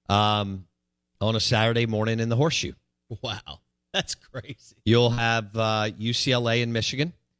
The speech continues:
Speaker 1: and you'll have Southern Cal and Penn State, and U C L A and Wisconsin, and Southern Cal and Wisconsin. So that's, uh, that's how it's gonna look and feel. Um,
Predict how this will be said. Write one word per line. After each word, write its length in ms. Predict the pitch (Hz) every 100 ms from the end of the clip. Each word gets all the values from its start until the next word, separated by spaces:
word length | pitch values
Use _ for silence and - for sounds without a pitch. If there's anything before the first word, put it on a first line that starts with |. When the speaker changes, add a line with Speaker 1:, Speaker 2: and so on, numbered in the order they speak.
| _ _ _ _ _
Speaker 1:
and 140 | 104
you'll 120 | 110 110
have 180 | 110
Southern 360 | - 131 117 117
Cal 340 | 107 117 113
and 140 | 117 104
Penn 220 | 127 117
State, 540 | 107 - 110 117 139 _ _ _ _ - _
and 520 | 98 101 101 98 98
U 140 | - 107
C 220 | - 113
L 120 | 104
A 140 | 104
and 140 | 104 101
Wisconsin, 800 | 92 - 110 104 - 107 98 92 _
and 200 | 95 92
Southern 340 | - 107 98
Cal 360 | 90 101 95 92
and 100 | 87
Wisconsin. 580 | 82 - 95 87 - 90
So 380 | - 95 87 82 _ _ _ _ _ _ _
that's, 360 | 104 113 113 127
uh, 460 | 110 107 104 98 90 _ _ _ _
that's 180 | 123 123
how 180 | 127 117
it's 120 | -
gonna 200 | 127 110
look 480 | 98 110 139 - - _ _ _ _ _ _
and 180 | 107 101
feel. 560 | - 123 123 143 160 - _ _ _ _ _ -
Um, 520 | 101 107 104 98